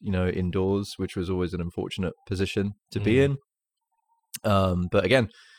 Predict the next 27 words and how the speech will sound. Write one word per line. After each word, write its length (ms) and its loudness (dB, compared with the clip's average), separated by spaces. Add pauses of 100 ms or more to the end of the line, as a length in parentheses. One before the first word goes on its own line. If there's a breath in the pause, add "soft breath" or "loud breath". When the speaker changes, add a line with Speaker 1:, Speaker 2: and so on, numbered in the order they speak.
(160 loud breath)
Speaker 1:
you 60 -2
know, 80 6
really, 440 4
really 220 2
exciting. 580 2 (440 soft breath)
Um, 280 4
number, 360 4
number 180 0
nine 400 4
was, 580 4
uh, 240 2 (120)
D 120 10
N 100 8
A, 220 0 (480)
um, 560 2
which 300 0
was, 420 0 (120)
uh, 400 2
the 400 -4 (100)
T 160 0
V 120 0
series, 640 -2 (140)
um, 440 -2 (180)
which 180 -6
is 120 -8
about, 260 2 (220)
uh, 160 2